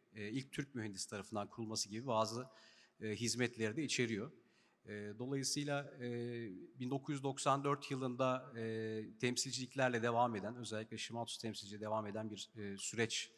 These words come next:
yaşandı. Ve sonraki yıllarda da yine bahsettiğim gibi dijital mamografi ve radyoterapi alanlarında, e, gelişmeler oldu.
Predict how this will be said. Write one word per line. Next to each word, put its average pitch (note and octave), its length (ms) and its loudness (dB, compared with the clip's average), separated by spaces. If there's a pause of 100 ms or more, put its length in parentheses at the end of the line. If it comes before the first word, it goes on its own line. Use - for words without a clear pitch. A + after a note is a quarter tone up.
(500)
yaşandı. G#2 640 0 (460)
Ve D3 80 -2
sonraki C3 480 4
yıllarda A2 420 4
da C3+ 60 -2
yine B2 480 -2
bahsettiğim A2 540 2
gibi A2 460 -6
dijital A2 360 4
mamografi G#2 720 -4
ve G#2+ 100 -2
radyoterapi A#2 600 4
alanlarında, G2 720 0 (440)
e, G#2+ 160 -4
gelişmeler A#2+ 580 2
oldu. A#2+ 560 -2